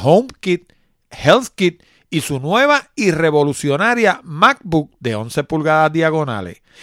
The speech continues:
Y después de un largo despliegue de noticias y productos, nos trajeron el Apple Watch. Y en esa ocasión,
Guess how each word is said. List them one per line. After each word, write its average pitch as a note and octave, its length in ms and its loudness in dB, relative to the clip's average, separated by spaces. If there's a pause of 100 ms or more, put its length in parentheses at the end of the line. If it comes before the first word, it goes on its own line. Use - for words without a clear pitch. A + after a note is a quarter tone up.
(120)
Y E3 120 -2
después F3+ 340 0
de G4+ 60 -6
un E4+ 100 -4
largo D4+ 220 4
despliegue C4 440 2
de B3 180 2
noticias A#3+ 460 0
y A#3 40 2
productos, A#3 720 2
nos C#3+ 260 -2
trajeron F#3+ 500 2 (420)
el E3+ 200 0
Apple B2+ 300 0
Watch. G2+ 500 -6 (1080)
Y C#3 120 -2
en D#3+ 80 0
esa D4+ 160 0
ocasión, D4+ 560 0